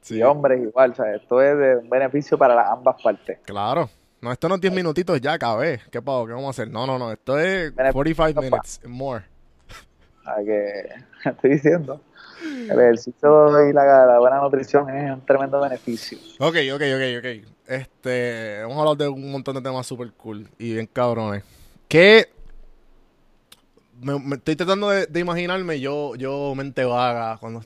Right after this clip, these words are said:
Speaker 1: no quería hacer nada con mi vida. Y todavía no, no qui-, ¿sabes? Todavía puedo escuchar este podcast y, ah, whatever, empiezo mañana. Eh,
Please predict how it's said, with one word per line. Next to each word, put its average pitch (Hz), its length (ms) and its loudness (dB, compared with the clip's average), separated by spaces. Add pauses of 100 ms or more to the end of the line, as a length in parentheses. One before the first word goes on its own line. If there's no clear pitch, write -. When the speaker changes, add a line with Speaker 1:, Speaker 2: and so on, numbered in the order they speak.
Speaker 1:
no 120 120 -8
quería 127 160 0
hacer 127 160 -4
nada 123 200 -4
con 123 160 -6
mi 120 140 -8
vida. 107 300 -8 (1120)
Y 131 120 8
todavía 139 400 12
no, 151 180 8
no 131 140 2
qui-, 135 260 4
¿sabes? 123 340 6
Todavía 131 380 8
puedo 151 160 6
escuchar 175 280 6
este 170 180 8
podcast 175 320 4
y, 151 60 10
ah, 165 200 8
whatever, 131 500 8
empiezo 120 300 -2
mañana. 104 400 0 (520)
Eh, 120 920 6